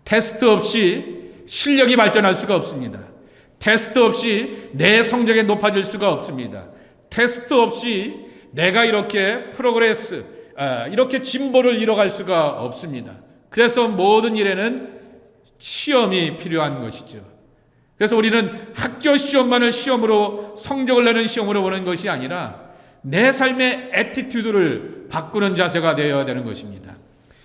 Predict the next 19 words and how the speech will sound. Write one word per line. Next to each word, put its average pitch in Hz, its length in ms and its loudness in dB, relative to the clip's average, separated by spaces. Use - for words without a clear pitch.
시험을 254 640 4
보면서 247 460 4
나는 240 420 0
힘들고 240 680 0
괴롭고 202 540 2
귀찮지만은 190 840 -2
발전한다라고 226 1080 0
하는 185 200 -2
그러한 170 560 0
자부심을 165 540 -4
가져야 139 480 -2
합니다. 101 420 -14
제가 147 640 -4
소개하려고 175 640 2
하는 160 320 -2
일본의 190 920 2
신학자가 185 640 -2
하나 135 240 -2
있습니다. 98 460 -12